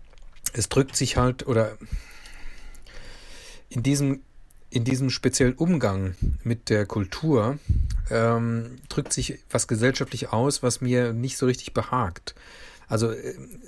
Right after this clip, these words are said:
das ist ja überhaupt natürlich die Geschichte der letzten Wochen, dass irgendwie in der Gesellschaft Dinge passieren, Verschiebungen passieren, irgendwie so P-, Lagerbildung und so Geschichten,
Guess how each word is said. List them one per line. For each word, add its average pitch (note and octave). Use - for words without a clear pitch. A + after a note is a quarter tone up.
das A#2
ist B2
ja B2+
überhaupt A#2+
natürlich A2
die -
Geschichte A2+
der G#2
letzten G#2+
Wochen, A#2
dass G#2
irgendwie A#2+
in A2+
der A2+
Gesellschaft A2
Dinge B2
passieren, B2+
Verschiebungen C#3+
passieren, C3+
irgendwie C3
so A#2+
P-, -
Lagerbildung B2
und B2
so -
Geschichten, A#2